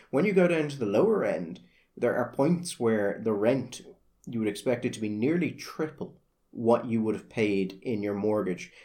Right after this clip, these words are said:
Now, Dublin, that is a different ballgame. Dublin mortgages and, uh, rents are much closer, but in the smaller end, you do still end up with rents that are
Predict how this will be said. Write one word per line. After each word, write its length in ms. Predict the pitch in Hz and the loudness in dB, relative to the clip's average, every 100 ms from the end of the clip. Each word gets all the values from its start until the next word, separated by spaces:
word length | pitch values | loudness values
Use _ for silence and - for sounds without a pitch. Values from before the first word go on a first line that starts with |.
| _ | _
Now, 280 | 123 117 110 | 4 6 4
Dublin, 680 | 127 135 143 175 156 139 - | 2 2 4 4 0 -4 -2
that 320 | 123 - _ _ _ _ _ | -2 -2 _ _ _ _ _
is 120 | 147 107 | -2 -2
a 60 | |
different 420 | 101 110 - 107 | 0 0 0 -6
ballgame. 480 | 92 98 95 98 95 | 0 2 2 -2 -4
Dublin 440 | 95 113 123 110 101 | 0 0 2 -2 -2
mortgages 720 | 101 104 104 95 101 92 - 101 | -2 0 -2 -2 -2 -2 -6 -6
and, 340 | 101 98 95 | -4 -4 -4
uh, 400 | 95 95 95 95 - | -4 -2 -4 -6 -4
rents 340 | 117 101 95 | -2 -2 -2
are 60 | 98 | -4
much 260 | 98 95 | -4 -6
closer, 480 | - 104 120 156 - _ _ _ | -4 -2 -2 -6 -10 _ _ _
but 120 | 123 | 2
in 140 | 117 113 | 4 2
the 60 | |
smaller 480 | - 131 117 113 104 | 0 2 4 4 4
end, 280 | 101 98 95 | 2 0 -6
you 80 | 98 | -6
do 220 | 104 98 | -6 -8
still 300 | - 107 98 | -4 0 0
end 240 | 95 92 | 0 -2
up 240 | 92 - 107 | -2 -4 -4
with 220 | 98 92 - - _ _ | -4 -6 -18 -20 _ _
rents 400 | 110 104 95 - | -2 0 -2 -4
that 180 | 101 95 | -2 -2
are 380 | 95 95 92 | -2 -2 -6